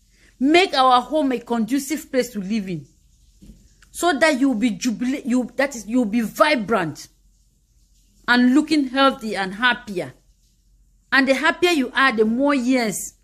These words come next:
you're adding to your lifespan. So please, let us not look for artificial problems, because the problems are already there. Life is full of challenges.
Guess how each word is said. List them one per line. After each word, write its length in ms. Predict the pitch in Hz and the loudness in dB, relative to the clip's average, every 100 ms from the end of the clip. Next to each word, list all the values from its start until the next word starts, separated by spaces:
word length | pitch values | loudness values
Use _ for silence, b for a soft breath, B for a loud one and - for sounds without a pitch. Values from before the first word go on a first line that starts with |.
| _ _ - | _ _ -10
you're 180 | 196 - | -8 -2
adding 300 | 233 240 240 | 0 0 -2
to 140 | 180 | -4
your 140 | 175 170 | -6 -4
lifespan. 680 | 185 180 196 - 160 135 - _ _ _ _ _ _ _ _ _ _ _ _ _ _ - | -2 -4 -6 -10 -10 -10 -16 _ _ _ _ _ _ _ _ _ _ _ _ _ _ -4
So 200 | 302 302 | -2 -2
please, 360 | 294 320 302 | -2 -2 0
let 100 | 330 | 0
us 160 | 320 302 | 0 0
not 140 | 277 | -2
look 140 | 262 240 | -4 -4
for 120 | - | -4
artificial 500 | 202 226 240 269 269 | -4 -6 -10 -4 -4
problems, 680 | 262 254 233 262 277 - - _ _ b b b | 0 0 2 2 0 -4 -14 _ _ b b b
because 300 | 269 320 330 | -2 2 2
the 120 | 285 | 2
problems 440 | - 349 285 339 302 | 0 -2 0 -2 0
are 80 | |
already 340 | 240 247 269 285 | 2 2 2 0
there. 320 | 208 247 175 160 _ _ _ _ _ | 0 0 -2 -8 _ _ _ _ _
Life 460 | 233 269 339 349 - | -6 0 2 2 -2
is 160 | 285 - | -8 -8
full 260 | 285 302 | -6 -2
of 180 | 262 220 | -2 -2
challenges. 720 | 277 240 277 254 233 175 - | -2 0 0 -2 -4 -8 -14